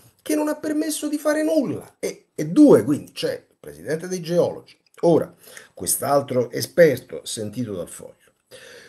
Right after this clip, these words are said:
Dopodiché vi raccomando moltissimo su Atlantico Quotidiano l'editoriale del,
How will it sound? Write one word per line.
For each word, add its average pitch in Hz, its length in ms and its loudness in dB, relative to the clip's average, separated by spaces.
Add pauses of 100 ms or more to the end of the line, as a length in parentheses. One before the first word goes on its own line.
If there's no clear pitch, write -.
Dopodiché 190 680 0
vi 104 100 -14
raccomando 123 560 -4
moltissimo 175 760 -6
su 131 280 -8
Atlantico 120 560 -6
Quotidiano 110 760 -6
l'editoriale 87 1000 -6
del, 107 640 -8